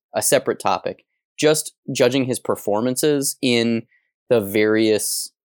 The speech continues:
roles, he's really committing to all of them, and he's really acting, and he's,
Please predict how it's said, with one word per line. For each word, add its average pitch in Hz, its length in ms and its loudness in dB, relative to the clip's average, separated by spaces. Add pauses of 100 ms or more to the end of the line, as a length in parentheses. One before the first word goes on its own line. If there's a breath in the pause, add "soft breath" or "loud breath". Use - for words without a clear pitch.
(460)
roles, 107 640 0 (500)
he's 247 280 2
really 180 680 0 (360)
committing 151 520 2
to - 120 -4
all 151 280 2
of 110 100 -2
them, 98 220 -2
and 104 160 -6
he's 110 160 -8
really 147 420 0
acting, 131 540 -2
and 107 120 -4
he's, 113 420 -4